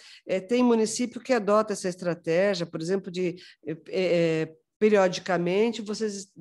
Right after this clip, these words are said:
é, dis-, discutirem alguns casos complicados pra encon-, ir encontrando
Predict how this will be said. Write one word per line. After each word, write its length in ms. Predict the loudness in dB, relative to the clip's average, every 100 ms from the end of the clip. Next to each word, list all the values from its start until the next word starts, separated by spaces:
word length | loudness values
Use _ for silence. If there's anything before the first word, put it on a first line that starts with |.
| -6
é, 220 | -4 -2
dis-, 360 | -4 -8 -10 -16 -20
discutirem 540 | -8 -6 -2 2 4
alguns 300 | 4 2 -2
casos 340 | -2 -2 -2
complicados 720 | -4 -6 -6 -8 -2 0 0 -2
pra 140 | -6
encon-, 340 | -4 -4 -8 -8
ir 120 | -4
encontrando 760 | -4 -2 -4 -4 -2 0 -2